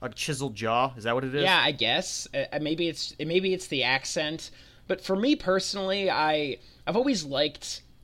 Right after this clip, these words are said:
Speaker 2: um, superheroes that have relatively reasonable, uh, limits to their powers. Like, I like powers that are kind of weird and lame, that are used in really creative ways. Like, I like the idea that he can just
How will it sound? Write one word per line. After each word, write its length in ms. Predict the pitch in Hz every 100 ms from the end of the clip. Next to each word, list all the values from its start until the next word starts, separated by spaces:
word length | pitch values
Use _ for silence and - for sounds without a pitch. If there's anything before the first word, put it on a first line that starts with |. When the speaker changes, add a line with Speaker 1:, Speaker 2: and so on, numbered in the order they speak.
| -
Speaker 2:
um, 400 | 143 135 120 107
superheroes 920 | 98 175 151 156 170 156 165 170 -
that 160 | 143 117
have 600 | 135 139 147 135 120 - - -
relatively 560 | 147 160 165 175 160 127
reasonable, 880 | 123 151 143 151 131 139 131 120 - - - - -
uh, 240 | 131 123 101
limits 600 | 98 110 135 165 - -
to 100 | -
their 160 | 127 113
powers. 680 | 113 107 120 139 160 - - - - -
Like, 140 | 175
I 140 | - 202
like 260 | 226 233
powers 600 | - 156 156 170 185 175
that 260 | - 143 143
are 280 | 143 135 113
kind 360 | - 135 147 175
of 240 | 135 113
weird 360 | 120 147 175 151
and 120 | 127
lame, 600 | 110 113 123 156 175 175 - -
that 140 | 135
are 100 | 127
used 500 | 107 117 135 160 -
in 120 | 113
really 240 | 123 143 143
creative 580 | - 117 113 131 131
ways. 460 | 110 107 117 160 165
Like, 120 | 147
I 100 | 156
like 260 | 156 190 -
the 140 | 190
idea 340 | 160 139 139 151
that 100 | 127
he 160 | 151
can 200 | 139 160
just 520 | 120 131 135 - -